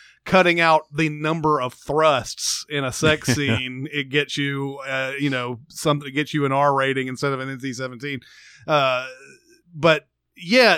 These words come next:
Speaker 1: this is a funny movie. It, it is also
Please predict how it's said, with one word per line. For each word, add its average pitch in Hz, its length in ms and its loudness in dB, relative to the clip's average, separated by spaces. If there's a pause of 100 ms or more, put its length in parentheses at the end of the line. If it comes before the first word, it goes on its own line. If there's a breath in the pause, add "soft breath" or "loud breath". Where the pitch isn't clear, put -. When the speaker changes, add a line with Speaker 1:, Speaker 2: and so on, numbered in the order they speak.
Speaker 1:
this 269 260 4
is 233 120 2
a 175 60 6
funny 180 380 4
movie. 156 460 4
It, 156 160 2 (180)
it 175 160 2
is 175 220 2
also 170 880 4